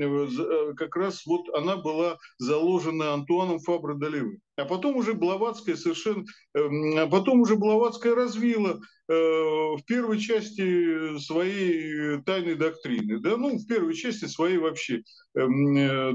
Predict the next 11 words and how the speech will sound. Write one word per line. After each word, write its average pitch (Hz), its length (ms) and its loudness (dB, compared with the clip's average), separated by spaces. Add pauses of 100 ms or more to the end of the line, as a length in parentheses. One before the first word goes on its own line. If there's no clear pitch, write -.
те-, 165 280 0
теософского 185 600 0
мино-, 170 300 2
мировоззрения. 170 920 0 (1300)
Вот. 131 360 -4 (320)
У 147 80 -4
нее 214 200 0
так 208 200 -4
и - 20 0
называется 175 640 0
космогенезис. 127 880 -4